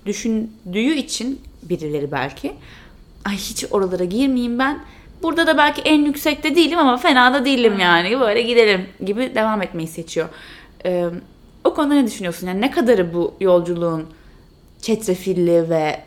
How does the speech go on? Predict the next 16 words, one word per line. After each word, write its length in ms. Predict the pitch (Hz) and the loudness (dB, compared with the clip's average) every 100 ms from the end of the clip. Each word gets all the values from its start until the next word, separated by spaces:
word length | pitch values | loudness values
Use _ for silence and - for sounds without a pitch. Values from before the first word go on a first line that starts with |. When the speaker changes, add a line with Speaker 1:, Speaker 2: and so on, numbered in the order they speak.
| - | -8
Speaker 1:
yorucu 460 | 175 175 170 170 165 | -2 0 0 0 0
ve 140 | 156 | 0
üzücü 540 | 190 156 180 - 165 | 0 -4 -4 -2 -2
ve 260 | 156 151 - - - _ _ - - - - - - - - - - | 0 -2 -4 -10 -20 _ _ -20 -20 -20 -20 -20 -20 -20 -20 -14 -6
belki 560 | 165 160 - 160 156 | -4 -4 -4 -4 0
yoğun, 380 | 165 165 160 160 | 4 4 4 -2
kötü 380 | - - 175 180 | -8 -10 -4 -2
anlamda 380 | 156 151 147 147 | 0 -2 -2 -4
yoğun 300 | 143 139 147 | -2 -4 -4
ya 140 | 147 | -8
da 100 | - | -8
insanın 320 | - 147 151 151 | -8 -6 -8 -8
için 180 | - | -2
ne 100 | 233 | 0
kadarı 280 | 196 160 | 2 2
Speaker 2:
Hmm. 60 | 175 | 2